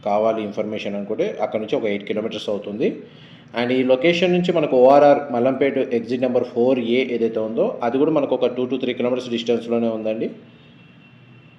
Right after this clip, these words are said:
ఇది చిల్డ్రన్ బెడ్‌రూమ్, మీరు ఇప్పుడు వీడియోలో చూస్తుంది. దానికి అటాచ్డ్ వాష్‌రూమ్ ప్రొవైడ్ చేశారు. మొత్తం మీకు త్రీ బెడ్‌రూమ్స్ అనేది మీకు ఈ వీడియోలో క్లియర్గా కవర్ చేశానండి. నెక్స్ట్ మీకు టెర్రస్ ఏరియా కూడా కవర్ చేస్తాను, వీడియోలో కంటిన్యూ అవుతుందండి.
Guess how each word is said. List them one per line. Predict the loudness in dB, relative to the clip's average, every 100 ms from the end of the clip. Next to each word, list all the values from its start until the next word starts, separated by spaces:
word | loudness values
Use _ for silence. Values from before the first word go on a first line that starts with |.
| -10
ఇది | -6
చిల్డ్రన్ | -4 -4 2 2 4
బెడ్‌రూమ్, | 2 2 -4 -4
మీరు | -4 -2
ఇప్పుడు | -2
వీడియోలో | -4 0 2 2 -2
చూస్తుంది. | -8 -10 -8 -8 -8 -8
దానికి | -4 -2
అటాచ్డ్ | -2 -2 -4 -4
వాష్‌రూమ్ | -2 -4 -6 -6
ప్రొవైడ్ | -4 -2 -4
చేశారు. | -6 -4 -2 -2 -4 -14 -20 -20 -20 -20 -20 -20 -20 -20 -20 -20 -20 -20 -20 -20 -6 -2
మొత్తం | 0 2
మీకు | 2 0
త్రీ | 2 2
బెడ్‌రూమ్స్ | 4 4 4 2 2
అనేది | 0 0 0 0
మీకు | 0 -2
ఈ | -2
వీడియోలో | 0 2 4 4
క్లియర్గా | 2 0 2
కవర్ | 0 0 0 -2
చేశానండి. | -4 -4 -4 -2 0
నెక్స్ట్ | 0 0 0
మీకు | 0 2
టెర్రస్ | 4 4 6
ఏరియా | 6 6
కూడా | 4 4
కవర్ | 2 2 2
చేస్తాను, | 0 0 -2 -2
వీడియోలో | 0 0 0
కంటిన్యూ | -2 -2 -4
అవుతుందండి. | -6 -8 -8 -6